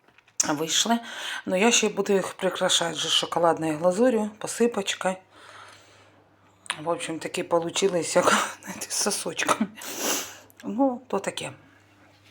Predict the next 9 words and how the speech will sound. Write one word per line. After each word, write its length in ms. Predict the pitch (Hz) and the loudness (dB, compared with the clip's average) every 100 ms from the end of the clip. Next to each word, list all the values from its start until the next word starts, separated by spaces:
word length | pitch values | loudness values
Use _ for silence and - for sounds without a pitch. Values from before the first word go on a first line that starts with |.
| _ _ _ - - | _ _ _ -14 -4
Я 180 | 175 214 | -2 0
стараюсь, 680 | - 175 165 151 147 - - _ _ - | 0 2 2 2 -4 -12 -18 _ _ -8
дуже 280 | 165 147 | -4 -2
стараюсь. 480 | 143 - 147 143 143 - - - - - - - - | -4 -4 -2 -2 -4 -16 -18 -20 -20 -20 -20 -20 -12
І 80 | 180 | -4
зробила 400 | 170 185 247 247 | -2 2 6 6
ще 200 | - 185 | 4 -2
тісто 580 | - 240 226 - - 208 | -4 -2 -2 -4 -4 -4
на 840 | 190 180 190 196 202 196 196 185 | -2 -4 -4 -2 -2 -2 -4 -8